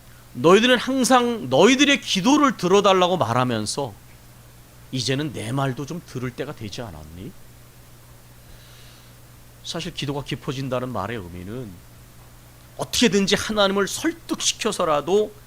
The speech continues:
내 소원을 성취하고자 하는 그런 자세에서 하나님의 말씀하시는 소리를 듣고자 하는 기도로 깊어지는 것입니다. 세상에서는 악을 행하고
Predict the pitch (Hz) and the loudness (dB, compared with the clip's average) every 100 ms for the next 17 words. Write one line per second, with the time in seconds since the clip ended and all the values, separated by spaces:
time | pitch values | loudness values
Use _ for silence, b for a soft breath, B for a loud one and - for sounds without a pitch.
0 | B B B - 156 208 - - 202 208 | B B B 0 4 4 2 -2 -2 -2
1 | - - 359 - - 220 180 156 143 135 | -4 -6 -6 -4 -2 -2 -2 -2 0 0
2 | 120 113 - 127 127 - - - 123 104 | -4 -8 -8 -8 -8 -12 -12 -12 -10 -10
3 | - 254 - - B B B B B B | -10 -10 -14 -20 B B B B B B
4 | B B B - - - - - 160 135 | B B B -20 -20 -20 -16 -12 -10 -8
5 | 117 127 160 - - - - - - - | -8 -8 -10 -12 -20 -20 -20 -20 -20 -20
6 | - 113 - - 190 165 - 180 180 214 | -18 -6 -4 -2 -4 -8 -6 -6 -6 -8
7 | 240 - - - - - - - - 208 | -12 -18 -20 -14 -6 -4 -6 -8 -6 -4
8 | 233 240 - - 240 240 208 208 214 - | -4 -4 -8 -12 -10 -8 -6 -8 -8 -10
9 | 143 147 196 339 - - - - - 170 | -8 -6 -6 -10 -16 -16 -16 -16 -14 -12
10 | 120 82 - - - - - - - - | -12 -14 -18 -20 -20 -20 -20 -20 -20 -20
11 | - - - - - - - - - - | -20 -20 -20 -20 -20 -20 -20 -20 -20 -20
12 | - - - - - - - - - 175 | -20 -20 -20 -20 -20 -20 -20 -20 -6 -2
13 | 185 175 185 175 175 156 170 311 202 190 | 2 2 2 0 0 2 4 4 4 2
14 | 156 160 370 | 0 -2 -8